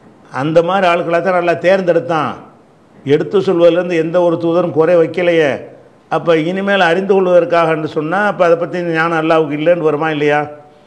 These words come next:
அப்ப இந்த வசனங்கள், இந்த சிலதை நம்ம எடுத்து காட்டியிருக்கிறோம். இந்த மாதிரி கருத்து போனா இன்னும் ஏராளமான நீங்க பார்ப்பீங்க. இப்ப ஹலக்கல் மௌத்தல் ஹயாத்த,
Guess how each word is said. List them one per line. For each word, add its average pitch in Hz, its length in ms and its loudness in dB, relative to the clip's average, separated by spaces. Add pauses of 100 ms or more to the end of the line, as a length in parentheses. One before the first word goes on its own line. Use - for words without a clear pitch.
(320)
அப்ப 160 300 0
இந்த 175 360 0
வசனங்கள், 160 640 -2
இந்த 147 360 -6
சிலதை 160 240 0
நம்ம 190 220 -2
எடுத்து 170 240 -2
காட்டியிருக்கிறோம். 156 560 -4 (880)
இந்த 156 240 -2
மாதிரி 185 240 2
கருத்து 165 340 -2
போனா 185 140 -2
இன்னும் 196 300 -2
ஏராளமான 175 500 0
நீங்க 175 260 -2
பார்ப்பீங்க. 151 380 -2 (500)
இப்ப - 160 -4
ஹலக்கல் 165 420 0
மௌத்தல் 160 380 0
ஹயாத்த, 156 560 0